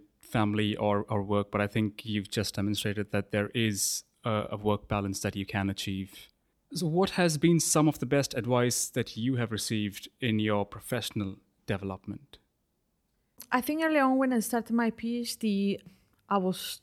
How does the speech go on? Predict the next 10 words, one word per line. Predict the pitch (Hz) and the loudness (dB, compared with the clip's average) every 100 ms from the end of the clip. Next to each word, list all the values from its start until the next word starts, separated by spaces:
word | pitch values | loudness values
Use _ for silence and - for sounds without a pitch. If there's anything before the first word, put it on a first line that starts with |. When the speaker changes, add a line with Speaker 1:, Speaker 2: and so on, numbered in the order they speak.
| - | 2
Speaker 2:
told | 208 190 196 190 - | 6 8 6 2 -2
to | - 190 180 175 - - - - _ _ | 0 2 4 0 -10 -20 -20 -20 _ _
have | - 233 226 | 6 6 8
open | 233 240 220 | 8 8 6
eyes | 190 196 185 180 175 - | 6 6 6 2 -4 -4
to | 202 185 175 - | -2 -2 -2 0
all | 202 208 | 2 2
sorts | 208 190 | 0 -4
of | 185 185 | -2 -4
opportunities | 185 185 180 165 165 170 104 - | -4 -4 -2 -4 -6 -8 -8 -14